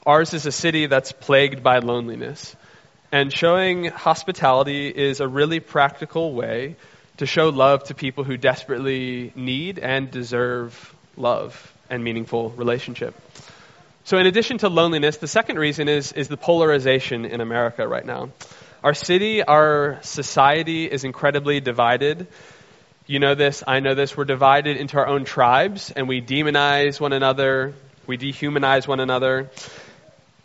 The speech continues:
And in many ways, uh, Christian ideas, uh, are viewed as hate speech. Even the most articulate, most nuanced of Christians are often viewed as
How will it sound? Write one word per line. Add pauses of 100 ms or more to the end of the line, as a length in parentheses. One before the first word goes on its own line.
(140)
And
in
many
ways, (140)
uh, (360)
Christian
ideas, (100)
uh,
are
viewed
as
hate
speech. (1000)
Even
the
most
articulate,
most
nuanced
of
Christians (520)
are
often
viewed
as